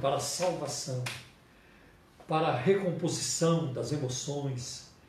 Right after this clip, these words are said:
para o erguimento daqueles que estão caídos,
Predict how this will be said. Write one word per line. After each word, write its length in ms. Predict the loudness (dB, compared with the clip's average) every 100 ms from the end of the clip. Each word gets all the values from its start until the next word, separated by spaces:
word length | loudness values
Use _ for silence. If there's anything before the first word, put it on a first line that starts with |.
| -20 -18 -6
para 220 | 2 4
o 80 | 8
erguimento 800 | 8 8 6 4 6 4 2 2
daqueles 320 | 0 0 -2
que 120 | -4
estão 220 | -8 -6 -6
caídos, 720 | -4 -4 -6 -8 -12 -14